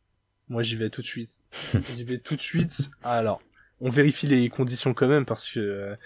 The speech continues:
Speaker 1: s'il finit derrière les barreaux dans deux mois, c'est un peu compliqué. Mais je parle dans l'éventualité où Watson pourrait rejouer, même seulement la saison prochaine. Tu passes pas à côté de l'opportunité d'un,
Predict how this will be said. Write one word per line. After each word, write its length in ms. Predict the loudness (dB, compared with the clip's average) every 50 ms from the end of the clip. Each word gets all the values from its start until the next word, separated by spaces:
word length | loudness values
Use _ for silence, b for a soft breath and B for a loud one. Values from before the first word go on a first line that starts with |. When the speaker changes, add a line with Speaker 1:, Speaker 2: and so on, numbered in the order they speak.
| b b b b
Speaker 1:
s'il 260 | -14 -10 -10 -10 -8
finit 260 | -4 -4 -2 -2 0
derrière 280 | 2 2 4 4 4 4
les 100 | 2 2
barreaux 280 | 4 4 4 4 2 0
dans 140 | 0 0
deux 140 | 0 0 0
mois, 180 | 0 0 0 -2
c'est 120 | -2 -4
un 40 | -8
peu 140 | -8 -8 -10
compliqué. 500 | -10 -10 -10 -10 -8 -4 -2 -2 -4 -4 _ _ _ _ _ _ _ -4
Mais 100 | -4 -2
je 100 | -2 2
parle 160 | 2 2 4
dans 80 | 4 2
l'éventualité 840 | 2 2 2 0 0 0 2 2 2 0 0 2 4 4 4 4
où 140 | 2 0 0
Watson 340 | 0 0 0 0 0 -4 -4
pourrait 280 | -4 -6 -6 -4 -4 -2
rejouer, 420 | 0 0 0 0 2 2 2 2
même 340 | 0 -2 -2 -4 -4 -6 -8 _ _ _ _ _ _ _ _
seulement 340 | -12 -6 -4 -2 -2 0 0
la 120 | -2 -2
saison 320 | -4 -4 -4 -2 -2 -4
prochaine. 540 | -4 -2 -2 -2 -2 -2 -4 -4 -4 -6 -8 -10 b b b b b b b b b b b b _ -14
Tu 160 | -12 -6 -2
passes 200 | 0 0 0 0
pas 160 | 2 2 4
à 60 | 4
côté 260 | 2 0 -4 -4 -4
de 60 | -6 -4
l'opportunité 1000 | -4 -4 -2 0 0 0 0 -2 -6 -6 -6 -4 -2 -2 -2 0 0 -2 -2
d'un, 440 | -2 -2 -4 -4 -6 -8 -10 -12 -12